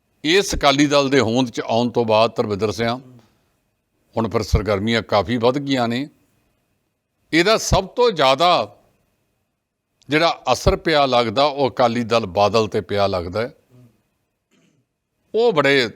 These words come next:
ਉਹਨਾਂ ਦੇ ਆਗੂ ਤੰਜ ਕੱਸਦੇ ਨੇ। ਅਖੀਰ 'ਤੇ ਜਾ ਕੇ ਉਹੀ ਕੁਝ ਹੋਣਾ, ਜਿਵੇਂ ਉਹ ਕਿਹਾ ਨਾ, "ਹੋਏਗਾ ਉਹੀ ਜੋ ਕਰੂਗਾ ਖਾਲਸਾ ਪੰਥ ਮੀਆਂ।" ਭਾਵ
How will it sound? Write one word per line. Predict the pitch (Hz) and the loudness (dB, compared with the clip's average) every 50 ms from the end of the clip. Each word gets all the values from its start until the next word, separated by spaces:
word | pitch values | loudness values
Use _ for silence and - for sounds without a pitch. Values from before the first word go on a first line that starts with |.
| - - | -14 -10
ਉਹਨਾਂ | 131 135 143 143 135 | -6 -2 0 0 2
ਦੇ | 127 127 | 2 2
ਆਗੂ | 117 113 104 117 113 | 0 0 0 -4 -8
ਤੰਜ | - - 107 104 104 | -4 -2 -4 -2 -2
ਕੱਸਦੇ | 120 - 135 123 - - 123 120 131 127 | -4 -2 -2 -2 -2 -2 -4 -4 -2 -2
ਨੇ। | 123 139 139 135 _ _ _ _ _ _ _ _ _ _ _ _ _ _ _ _ _ _ _ _ _ _ _ _ _ _ _ _ _ _ - 147 | -4 -6 -10 -12 _ _ _ _ _ _ _ _ _ _ _ _ _ _ _ _ _ _ _ _ _ _ _ _ _ _ _ _ _ _ -2 -2
ਅਖੀਰ | 139 - 196 240 254 | 0 2 2 2 2
'ਤੇ | 190 - 196 160 | 2 0 0 0
ਜਾ | 127 135 127 120 | 2 4 2 2
ਕੇ | 117 - 143 123 104 92 - _ _ _ _ _ _ _ _ _ _ _ _ _ _ _ _ _ _ _ _ _ _ _ _ _ _ _ _ _ _ _ _ _ _ _ _ - | 2 2 2 2 2 0 -4 _ _ _ _ _ _ _ _ _ _ _ _ _ _ _ _ _ _ _ _ _ _ _ _ _ _ _ _ _ _ _ _ _ _ _ _ -4
ਉਹੀ | 143 143 147 175 175 | 0 2 2 2 2
ਕੁਝ | 147 147 151 147 151 | 2 0 0 0 0
ਹੋਣਾ, | 131 107 113 120 131 135 127 113 101 92 _ _ _ _ _ _ _ _ _ _ _ _ _ _ _ _ _ _ _ _ _ _ _ - | 0 0 0 0 0 0 0 -2 -6 -12 _ _ _ _ _ _ _ _ _ _ _ _ _ _ _ _ _ _ _ _ _ _ _ -10
ਜਿਵੇਂ | 113 110 123 | -6 -2 -2
ਉਹ | 131 117 | -2 -4
ਕਿਹਾ | - - 120 117 135 | -2 -4 -2 0 0
ਨਾ, | 151 165 170 | 0 0 0
"ਹੋਏਗਾ | 160 127 120 123 131 135 131 139 | 0 0 0 0 0 0 0 0
ਉਹੀ | 135 127 120 120 131 131 | 0 0 0 0 -2 -2
ਜੋ | 127 131 | -2 -4
ਕਰੂਗਾ | 120 - 123 120 123 123 123 127 | -4 -4 -4 -4 -2 0 0 -2
ਖਾਲਸਾ | 123 - - 120 120 120 - - 120 | -2 0 0 -2 -2 -2 0 -2 -2
ਪੰਥ | 110 - 117 113 113 104 - | -2 0 -4 -4 -4 -4 -6
ਮੀਆਂ।" | 123 127 127 123 127 135 139 160 - _ _ _ _ _ _ _ _ _ _ _ _ _ _ - | -4 -4 -2 -2 -2 -4 -4 -6 -10 _ _ _ _ _ _ _ _ _ _ _ _ _ _ 0
ਭਾਵ | 143 120 117 131 151 147 - - | 2 4 4 4 2 0 -6 -20